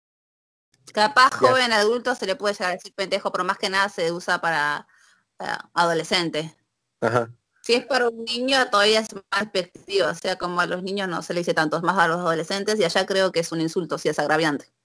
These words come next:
Speaker 1: ¿no?
Speaker 2: Sí, de hecho. Es como la suma de idiota y estúpido.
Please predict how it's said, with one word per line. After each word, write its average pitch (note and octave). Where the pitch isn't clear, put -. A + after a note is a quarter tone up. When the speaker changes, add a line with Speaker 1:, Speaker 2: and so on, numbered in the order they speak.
Speaker 1:
¿no? -
Speaker 2:
Sí, D3
de C3+
hecho. A#2+
Es D#3+
como F#3+
la C3+
suma F3+
de C#3
idiota D3
y F3
estúpido. G2+